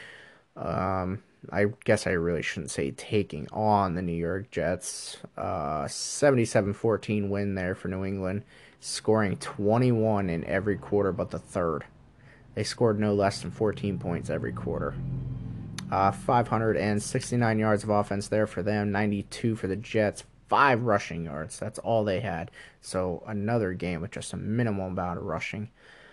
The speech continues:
Uh, two turnovers for the Jets, three for New England, and time possession in favor of them as, for, uh,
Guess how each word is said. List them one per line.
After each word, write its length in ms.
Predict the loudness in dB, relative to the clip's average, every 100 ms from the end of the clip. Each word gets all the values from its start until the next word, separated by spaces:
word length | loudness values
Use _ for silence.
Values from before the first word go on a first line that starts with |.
| -20 -8
Uh, 260 | -6 -6 -6
two 240 | 0 4 4
turnovers 640 | 4 6 6 4 2 0
for 200 | 0 0
the 80 | 0
Jets, 400 | 2 2 2 -2
three 260 | -2 0
for 140 | 0 -2
New 180 | -2 -2
England, 440 | -2 -2 -4 -4
and 180 | -6 -4
time 260 | 0 0 0
possession 420 | 0 0 2 -4
in 40 |
favor 380 | 2 2 4 2
of 140 | 2
them 200 | 0 0
as, 240 | 0 -4 -8 -16
for, 360 | 0 4 4 2
uh, 340 | 0 0 0